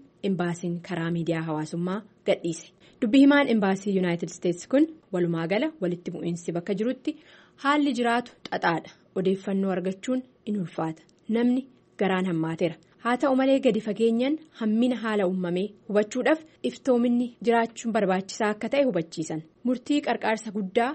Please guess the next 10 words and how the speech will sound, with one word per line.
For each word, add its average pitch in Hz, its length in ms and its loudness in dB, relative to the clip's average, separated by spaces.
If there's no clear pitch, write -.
yookanis 185 480 -4
bajeta 170 340 -4
guddaa 180 420 0
baasurra 190 480 0
gahuudha 190 340 -2
immoo 214 240 2
qindoominni 247 680 2
kana 214 280 -4
dura 180 200 0
dubbadhe 190 460 0